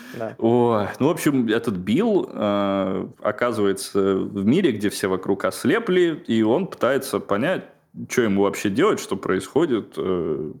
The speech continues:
Speaker 2: можно ли на это как-то повлиять, э, и дальше книга превращается в че-то очень странное. <laughs>
Speaker 1: Нет, на самом деле книга изобилует вот, вот этими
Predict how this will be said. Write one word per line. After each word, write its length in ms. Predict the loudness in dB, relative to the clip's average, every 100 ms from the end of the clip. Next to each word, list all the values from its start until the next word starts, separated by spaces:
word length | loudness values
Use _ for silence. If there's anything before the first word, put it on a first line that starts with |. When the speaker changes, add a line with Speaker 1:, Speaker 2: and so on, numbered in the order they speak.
| _
Speaker 2:
можно 280 | -6 -6 -4
ли 80 | -2
на 140 | -2
это 160 | -4 -6
как-то 300 | -6 -6 -6
повлиять, 760 | -4 -4 -2 0 0 -2 -4 -4
э, 380 | 0 2 0 -2 -4
и 420 | 0 2 4 2 -2 -16 -20 -8
дальше 500 | -4 0 0 -2 -10 -4
книга 200 | 0 0
превращается 720 | 2 2 2 -2 -2 -2 -2
в 60 | -4
че-то 240 | -2 -2
очень 120 | -2 -4
странное. 440 | -6 -4 -4 -6 -10 -16 -6 -4 -2 -4 0
<laughs> 680 | 0 2 0 0 -4 0 0
Speaker 1:
Нет, 200 | 2 0
на 100 | -2
самом 320 | -2 -2 -2
деле 480 | 0 2 2 2 0
книга 340 | -2 -2 0 -2
изобилует 640 | 0 -2 0 0 0 -4
вот, 220 | -8 -14 _
вот 200 | -8 -6
этими 500 | -6 -6 -4 -4 -6